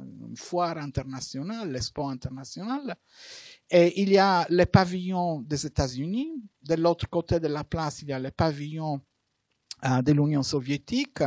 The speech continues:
Et, euh, en triangulation, si vous voulez, les pavillons,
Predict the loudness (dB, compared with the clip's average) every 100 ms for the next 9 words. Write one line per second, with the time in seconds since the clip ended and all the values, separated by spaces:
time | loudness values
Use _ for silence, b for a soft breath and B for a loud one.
0 | -2 -8 B B B B 4 8 8 4
1 | -2 -2 -2 -2 -2 -4 -4 -6 -4 -4
2 | -2 0 -2 2 2 2 0 -2 -4 -4
3 | -8 -8 -10 -6 -2 0 -2 -6 b 2
4 | 4 6 4 2 0 0 -2